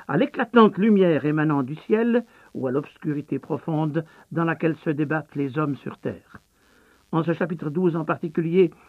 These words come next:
l'Esprit divin lui révélera deux grands signes célestes, une femme en train d'enfanter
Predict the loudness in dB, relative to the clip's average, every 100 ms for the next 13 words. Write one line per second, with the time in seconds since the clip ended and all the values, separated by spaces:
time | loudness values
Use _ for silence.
0 | _ 0 0 0 -4 0 0 2 0 -2
1 | _ _ 0 0 2 2 2 4 4 2
2 | 0 2 2 0 -2 2 2 0 -4 -2
3 | -2 -6 -2 2 2 -2 -20 _ -20 _
4 | _ _ -6 -4 -4 2 4 6 4 2
5 | 0 -2 -2 -4 -2 -2 -2 -2 -2 0
6 | 0 0